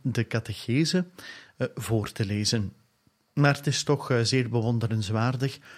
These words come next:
hoe paus Franciscus er alles aan doet om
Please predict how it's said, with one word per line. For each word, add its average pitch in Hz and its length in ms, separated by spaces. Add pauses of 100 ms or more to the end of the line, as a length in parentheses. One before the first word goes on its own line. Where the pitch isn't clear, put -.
(240)
hoe 135 180
paus 123 400
Franciscus 123 720
er 127 180
alles 110 300
aan 110 160
doet 165 260 (420)
om 156 300